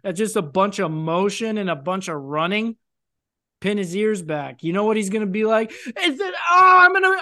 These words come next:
oh, this is it. I'm gonna pin my ears back. I got Brock Purdy dead to rights. Screen, little flip to Christian McCaffrey. Twenty-eight yards, thirty-two yards, forty-four yards, all day long. This me-,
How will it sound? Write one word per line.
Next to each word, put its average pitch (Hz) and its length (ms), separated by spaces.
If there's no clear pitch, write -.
oh, 381 180
this 381 220
is 294 160
it. 381 180
I'm 311 120
gonna 339 180
pin 359 260
my 320 140
ears 349 240
back. 302 180
I 320 100
got 311 240
Brock 285 300
Purdy 285 320
dead 247 320
to 262 60
rights. 262 340
Screen, 330 680
little 302 240
flip 262 460
to 208 80
Christian 208 500
McCaffrey. 190 640
Twenty-eight 233 720
yards, 196 560
thirty-two 226 560
yards, 208 500
forty-four 214 640
yards, 190 540
all 240 300
day 226 320
long. 220 500
This 262 280
me-, 277 180